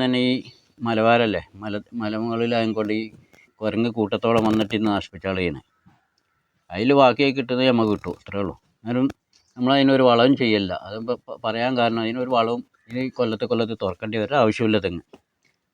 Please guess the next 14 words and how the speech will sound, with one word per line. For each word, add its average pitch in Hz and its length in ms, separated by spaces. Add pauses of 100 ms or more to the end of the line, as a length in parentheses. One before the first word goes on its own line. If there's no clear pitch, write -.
(440)
തെങ്ങിന് 131 380
അതിൻ്റെ 131 300 (480)
സാധനങ്ങൾ 117 480
തന്നെ, 95 180 (220)
മട്ടലായാലും 101 600
മട്ടൽ 101 300
ആവശ്യമില്ലെങ്കിൽ 101 540 (420)
മട്ടൽ 101 260 (220)
കണ്ണെല്ലാം 101 400
കൂടി 110 160
അതിന് 139 180
വെട്ടിങ്ങാൻ 135 420
അതിൻ്റെ 120 220
ചുവട്ടിൽ 95 240